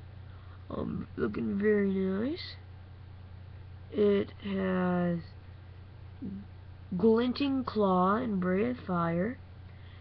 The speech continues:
It's pretty strong. This was my, and this was my first E X ever. So I decided, why not put it in my first tin opening ever? Um, yeah, it's pretty nice.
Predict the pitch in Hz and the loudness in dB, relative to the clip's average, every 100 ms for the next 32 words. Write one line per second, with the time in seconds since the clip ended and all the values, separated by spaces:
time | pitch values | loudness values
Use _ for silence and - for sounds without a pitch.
0 | - - - 302 233 190 180 202 220 214 | -16 -10 0 0 2 4 4 4 0 -2
1 | 196 180 - - - 208 208 226 247 185 | 0 0 -2 -16 -8 -2 -2 -2 -2 -2
2 | 170 - 175 180 - 156 165 - 151 160 | -2 0 0 0 -2 -2 0 -2 -2 0
3 | 196 202 - - - - - - - 175 | -2 -2 -12 -16 -16 -16 -14 -4 -2 2
4 | 175 170 165 165 175 190 226 - - 160 | 4 4 4 2 2 2 0 -4 -4 -4
5 | 180 220 - - - 247 240 190 - - | -2 -4 -6 -10 -4 -2 -2 -6 -12 -12
6 | - 160 - 127 123 71 - 80 - - | -4 -4 -2 -6 -4 -4 -4 -6 -8 -16
7 | - - - - - - - - - - | -16 -16 -16 -16 -16 -16 -14 -14 -16 -16
8 | - - - 180 175 180 - - - 190 | -16 -12 -2 0 2 -2 -8 -10 -6 0
9 | 208 247 233 226 277 302 196 165 175 180 | 2 2 0 -4 -6 -2 0 2 0 -2